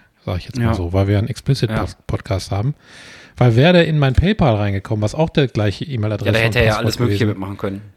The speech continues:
Speaker 1: wäre, genau. Oder in, in andere Dienste, in, äh, Amazon, wenn der gleichzeitig Zugriff auf die E-Mail hat und auf
Speaker 2: Jo.
Speaker 1: Amazon, dann kann der auch
Speaker 2: Ach
Speaker 1: die
Speaker 2: du
Speaker 1: Adresse
Speaker 2: Scheiße,
Speaker 1: ändern.
Speaker 2: ja, der kann sich ja, wollte grad sagen, der kann sich einfach eine neue Adresse anlegen und bestell-, und bestellt die Scheiße irgendwo zu so einer, zu so einer,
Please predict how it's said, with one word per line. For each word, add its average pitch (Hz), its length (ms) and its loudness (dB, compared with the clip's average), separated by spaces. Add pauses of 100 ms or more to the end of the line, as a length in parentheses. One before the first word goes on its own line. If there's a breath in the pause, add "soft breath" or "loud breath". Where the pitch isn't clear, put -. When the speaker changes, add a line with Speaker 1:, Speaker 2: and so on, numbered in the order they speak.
(140)
Speaker 1:
wäre, 131 360 0
genau. 123 340 2
Oder 127 340 2
in, 127 240 -2
in 135 200 -4
andere 135 360 2
Dienste, 110 380 -2
in, 113 280 -4
äh, 123 240 -2
Amazon, 131 760 2
wenn 110 80 2
der 120 120 2
gleichzeitig 127 440 0
Zugriff 131 320 2
auf 120 120 -4
die 135 180 -6
E-Mail 156 320 4
hat 160 160 0
und 175 180 0
auf 151 140 0
Speaker 2:
Jo. 110 180 4
Speaker 1:
Amazon, 107 380 2
dann 107 100 0
kann 139 180 0
der 131 100 2
auch 120 80 2
Speaker 2:
Ach 120 40 2
Speaker 1:
die 127 60 2
Speaker 2:
du 113 60 2
Speaker 1:
Adresse 110 240 2
Speaker 2:
Scheiße, 139 240 2
Speaker 1:
ändern. 165 160 4
Speaker 2:
ja, 180 60 6
der 196 100 6
kann 156 180 0
sich 156 140 0
ja, 131 180 2
wollte 131 140 0
grad 139 100 0
sagen, 165 140 2
der 131 80 0
kann 143 160 -4
sich 135 120 2
einfach 143 200 0
eine 143 100 4
neue 139 200 4
Adresse 123 380 0
anlegen 180 380 0
und 160 140 -4
bestell-, - 300 -4
und 123 120 -2
bestellt 147 360 0
die 147 60 -4
Scheiße - 400 -2
irgendwo 165 400 -2
zu - 160 -10
so 143 80 -2
einer, 139 260 0
zu - 140 -6
so 131 100 0
einer, 120 480 0